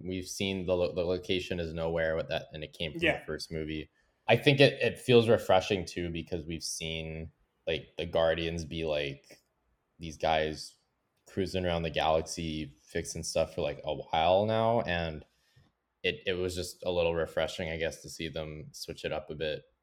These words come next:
Speaker 1: And
Speaker 2: Yeah.
Speaker 1: and I think it sets the tone of, or it gives a lot of them a reason to move on, if that makes sense. Like, they were already kinda settling down slash,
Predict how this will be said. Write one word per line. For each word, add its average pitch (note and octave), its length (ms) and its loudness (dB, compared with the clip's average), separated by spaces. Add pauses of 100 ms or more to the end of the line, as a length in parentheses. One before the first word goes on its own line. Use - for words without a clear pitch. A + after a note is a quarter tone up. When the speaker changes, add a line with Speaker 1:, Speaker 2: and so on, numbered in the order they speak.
Speaker 1:
And C#3+ 520 -10
Speaker 2:
Yeah. E3 320 0
Speaker 1:
and G#2 100 4
I A2+ 100 8
think A2+ 220 2
it A2+ 260 2
sets - 500 2
the F2+ 180 -6
tone F2 440 -2
of, D#2 320 -4 (1000)
or G#2+ 80 8
it A2 100 4
gives B2+ 160 10
a B2+ 60 12
lot A2+ 220 12
of A2+ 80 10
them G#2+ 160 6
a F#2+ 80 4
reason F2+ 380 0
to D#2+ 60 -4
move D#2+ 220 -6
on, D#2 220 -2
if D2+ 100 -10
that D#2 200 -2
makes D2+ 220 -10
sense. D2 260 -10
Like, F2 140 0 (120)
they F#2+ 120 2
were F#2+ 160 4
already F2+ 400 4
kinda D#2+ 520 -6
settling D#2+ 540 -4
down D#2+ 460 -4
slash, D#2 640 -4